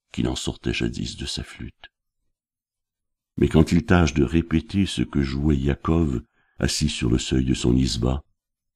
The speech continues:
il s'en envole quelque chose de si triste, de si douloureux, que les auditeurs pleurent, et lui-même, à la fin,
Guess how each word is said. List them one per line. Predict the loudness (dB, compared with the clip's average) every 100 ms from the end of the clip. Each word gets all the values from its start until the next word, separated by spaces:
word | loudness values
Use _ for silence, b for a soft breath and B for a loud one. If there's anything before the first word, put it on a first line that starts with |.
| _ -6
il | -4
s'en | 2 4 6
envole | 4 2 0
quelque | -2 -6 -4 -4
chose | -2 0 0 0 -4 -12 _ _ _ -8
de | -6
si | -4 -6 -8 -6 -6 -6
triste, | -10 -4 -2 -2 -6 -6 0
de | 0
si | 0 -2 -2 -4 -4
douloureux, | -2 -2 -2 0 0 0 _ _ _ _ _ _ _ _ _ _ _ _ _ _ -4
que | 0
les | 2 2
auditeurs | 0 -2 -2 -2 -4 _
pleurent, | -4 -2 0 -2 -8 -18 _ _ _ _ _ _ _
et | 0
lui-même, | 4 4 6 4 2
à |
la | 0
fin, | -4 -2 -2